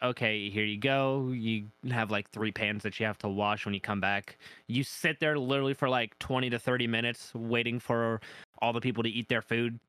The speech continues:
go down, pick up their dishes, clean 'em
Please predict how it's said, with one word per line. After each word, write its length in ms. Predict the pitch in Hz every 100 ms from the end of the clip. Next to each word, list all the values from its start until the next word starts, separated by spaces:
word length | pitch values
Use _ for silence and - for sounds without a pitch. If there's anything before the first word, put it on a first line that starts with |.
| -
go 160 | 117 117
down, 400 | 117 123 127 123 - - _ _ _ -
pick 160 | 117
up 100 | 113
their 80 | 113
dishes, 560 | 110 117 123 120 113 - _ _ _ _ _ _ _
clean 240 | - 110 113
'em 220 | 120